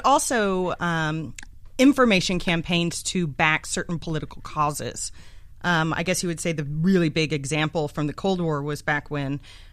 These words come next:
Moscow really supported the leftist groups across Europe and the United States, particularly the environmental groups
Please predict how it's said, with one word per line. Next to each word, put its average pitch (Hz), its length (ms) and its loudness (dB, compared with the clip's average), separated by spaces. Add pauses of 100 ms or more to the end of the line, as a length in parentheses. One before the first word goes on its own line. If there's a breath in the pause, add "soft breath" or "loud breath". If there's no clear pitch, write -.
(140 loud breath)
Moscow 185 540 6
really 165 240 -2
supported 170 680 0
the 151 100 -2
leftist 156 640 0
groups 156 340 -4
across - 340 0
Europe 147 300 -2
and 151 80 0
the 147 60 0
United 139 320 -2
States, 143 420 -4 (300 loud breath)
particularly 175 800 2
the 151 100 0
environmental 143 600 2
groups 147 460 -4